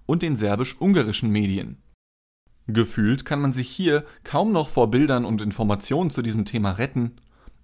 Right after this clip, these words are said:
Auch in Serbien und Ungarn wird durchaus über Butscha berichtet, allerdings nicht in diesem Ausmaß und vor allem bei weitem nicht so bildhaft. Das erste Mal, dass ich ein Bild aus Butscha gesehen habe,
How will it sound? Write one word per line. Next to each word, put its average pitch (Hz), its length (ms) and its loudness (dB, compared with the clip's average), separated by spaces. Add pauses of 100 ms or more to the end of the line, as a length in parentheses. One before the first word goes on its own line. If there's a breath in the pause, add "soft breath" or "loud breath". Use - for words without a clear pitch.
Auch 120 200 4
in 107 140 0
Serbien 107 400 2
und 123 160 0
Ungarn 170 320 2
wird 127 200 0
durchaus 151 420 0
über 113 160 0
Butscha 104 340 -2
berichtet, 123 580 -4 (400 loud breath)
allerdings 139 400 0
nicht 208 300 -2
in 120 140 -2
diesem 113 260 0
Ausmaß 156 600 -6 (220 loud breath)
und 135 140 -2
vor - 220 -4
allem 139 300 2 (180 loud breath)
bei 117 160 2
weitem 139 300 0
nicht 113 180 -2
so 113 120 -4
bildhaft. 110 680 0 (800 soft breath)
Das 113 140 -2
erste - 340 -2
Mal, 156 240 0
dass 139 180 -2
ich 214 220 -4
ein 156 160 2
Bild 110 180 2
aus 104 180 0
Butscha 135 280 0
gesehen 127 420 -2
habe, 127 340 -2